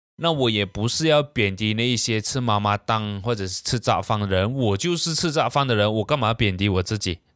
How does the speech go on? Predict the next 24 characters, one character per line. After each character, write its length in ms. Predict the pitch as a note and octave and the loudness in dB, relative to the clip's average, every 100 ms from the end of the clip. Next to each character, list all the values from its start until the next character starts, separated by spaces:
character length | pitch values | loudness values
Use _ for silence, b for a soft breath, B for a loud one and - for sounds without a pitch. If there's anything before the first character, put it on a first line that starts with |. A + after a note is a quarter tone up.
| - | -4
对 100 | A#2 | -2
不 60 | |
对？ 200 | A2 G#2+ - _ - | 2 0 -2 _ -2
我 120 | C3 | 0
都 160 | F#3+ G3 | 2 2
觉 160 | F3 | 2
得 140 | D#3+ C#3 | 2 2
都 120 | D#3 | 0
没 120 | D3+ | 0
有 180 | C3 F#2+ | 0 0
错 400 | - - D3 G#2+ | -2 0 2 2
的， 240 | F2+ E2 - | 2 -2 0
人 280 | C3+ D#3+ F#3+ | 2 2 2
就 140 | A#3 | 0
是 100 | G3+ | 0
会 160 | G3 A3 | 0 -2
这 140 | F#3+ | 0
样 240 | D#3+ F#3 | -2 -2
子 160 | F#3 A2+ | -2 0
想 320 | G#2 A2 F2 | 0 2 0
嘛， 200 | F2+ F2 F2+ | 0 -2 -4
对 120 | - | -4
不 80 | B2+ | 0
对？ 340 | A#2 A#2+ A2 | 2 2 0